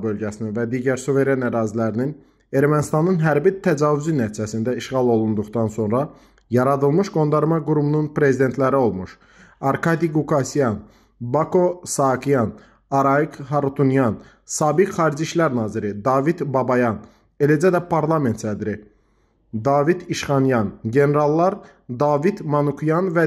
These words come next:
digərlərinin barəsində seçilmiş həbs qətimkan tədbirlərinin müddətinin uzadılması ilə bağlı Baş Prokurorluğun İstintaq İdarəsinin vəsatətlərinə və Baş Prokurorun təqdimatlarına Binəqədi rayon məhkəməsində baxılıb. İstintaqı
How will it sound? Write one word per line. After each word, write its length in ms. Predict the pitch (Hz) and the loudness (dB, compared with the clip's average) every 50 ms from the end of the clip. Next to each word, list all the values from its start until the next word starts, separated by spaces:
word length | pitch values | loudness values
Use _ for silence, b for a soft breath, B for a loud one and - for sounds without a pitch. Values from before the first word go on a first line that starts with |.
| 147 | 2
digərlərinin 680 | 135 180 190 160 170 147 131 131 123 117 117 123 120 113 | 0 -2 2 2 2 2 4 2 2 2 2 0 0 0
barəsində 520 | 123 123 120 120 117 117 127 120 123 123 | 0 0 0 0 -2 -4 -4 -4 -4 -4
seçilmiş 540 | 120 - 139 - - 135 127 135 143 143 - b b b b b b b _ | -2 -4 -6 -4 -2 -4 -4 -4 -4 -6 -8 b b b b b b b _
həbs 320 | - 139 151 175 175 - - | -2 0 0 0 -2 -6 -2
qətimkan 560 | - 180 165 165 175 156 156 - 170 160 165 | 0 0 0 2 0 -2 0 0 0 0 0
tədbirlərinin 760 | 160 165 147 135 139 143 135 135 135 131 127 127 135 135 135 135 | 0 0 -2 2 0 0 2 4 2 2 2 2 0 0 0 0
müddətinin 540 | 131 123 127 139 127 123 - 143 135 135 135 | -2 -2 0 0 -2 0 0 0 0 0 0
uzadılması 640 | 131 120 135 127 120 123 123 117 120 117 113 - 143 | 0 0 0 0 0 0 0 0 0 0 0 0 0
ilə 140 | 139 127 113 101 | 2 2 2 2
bağlı 380 | 110 107 101 107 117 127 156 156 B B B B B B B B | 0 -2 0 0 0 0 -2 -4 B B B B B B B B
Baş 320 | - 117 117 147 175 175 - | -8 -2 0 0 0 0 0
Prokurorluğun 560 | - 196 - - 185 170 170 160 165 175 165 | -2 0 2 2 2 2 2 2 0 -2 -2
İstintaq 460 | 160 139 - - 151 143 - 156 156 160 | -4 -8 -4 -4 -2 0 0 0 0 2
İdarəsinin 540 | 151 156 147 143 143 131 - 156 143 139 131 | 2 2 2 4 2 2 0 -2 -2 0 0
vəsatətlərinə 800 | 139 135 147 139 113 - 123 113 - 117 110 104 98 104 87 - B B B B B B 165 B B | 0 0 0 -4 -2 -2 -6 -4 -2 -4 -4 -4 -4 -8 -10 -10 B B B B B B -20 B B
və 160 | 113 113 131 139 139 135 | -2 0 2 2 2 2
Baş 180 | 165 170 180 - - | 0 0 0 -2 -2
Prokurorun 500 | - 185 175 - - 170 165 160 165 165 165 | -2 -2 0 2 2 2 4 4 2 2 2
təqdimatlarına 840 | 170 147 131 135 123 117 117 113 113 127 120 113 107 110 127 147 170 165 B B B B B _ | 0 0 0 0 0 0 0 0 0 0 0 0 0 0 0 0 -2 -2 B B B B B _
Binəqədi 480 | 135 143 143 143 139 131 139 135 135 143 | 2 4 4 6 6 6 4 4 4 4
rayon 240 | 139 131 135 151 175 | 4 2 2 2 2
məhkəməsində 720 | 175 170 165 - 165 151 147 143 143 - 147 143 139 143 135 | 0 0 -2 -2 -2 0 0 -2 -2 -2 -2 0 0 0 0
baxılıb. 460 | 135 127 117 - 120 110 104 85 - - _ b b b b b b b b b | 0 -2 0 0 -2 -2 -2 -4 -8 -16 _ b b b b b b b b b
İstintaqı 560 | - - 165 165 151 180 170 165 165 185 190 | -6 0 2 2 4 4 2 4 4 4 2